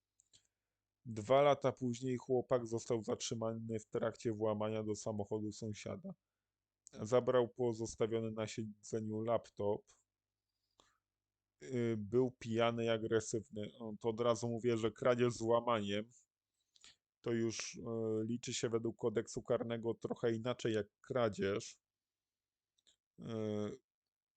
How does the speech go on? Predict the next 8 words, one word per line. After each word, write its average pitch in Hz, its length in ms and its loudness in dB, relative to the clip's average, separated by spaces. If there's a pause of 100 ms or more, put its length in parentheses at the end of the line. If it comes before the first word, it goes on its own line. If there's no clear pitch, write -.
(1300)
jeszcze, 117 480 -4 (1400)
y, - 40 -16 (600)
je-, 127 240 -4 (300)
mamy 131 540 0
też, - 640 0 (420)
wyróżnia 127 880 2
kodeks 117 360 -2
karny, 117 380 2